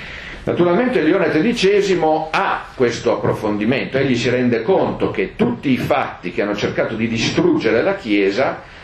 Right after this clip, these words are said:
eh, per così dire, eh, vengono da, da, dalle idee.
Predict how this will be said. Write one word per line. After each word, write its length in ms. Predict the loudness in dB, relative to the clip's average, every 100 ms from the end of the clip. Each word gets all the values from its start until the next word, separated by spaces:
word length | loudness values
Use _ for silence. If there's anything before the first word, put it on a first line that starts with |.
| -20 -12 -4
eh, 320 | -2 -2 -2
per 160 | -2 2
così 300 | 2 2 0
dire, 600 | 2 2 2 0 -2 -6
eh, 80 | -6
vengono 720 | -2 2 2 2 2 0 0
da, 260 | 0 -2 -2
da, 460 | -4 -4 -6 -10 -12 -14
dalle 360 | -4 -2 0 0
idee. 540 | 2 0 0 -4 -12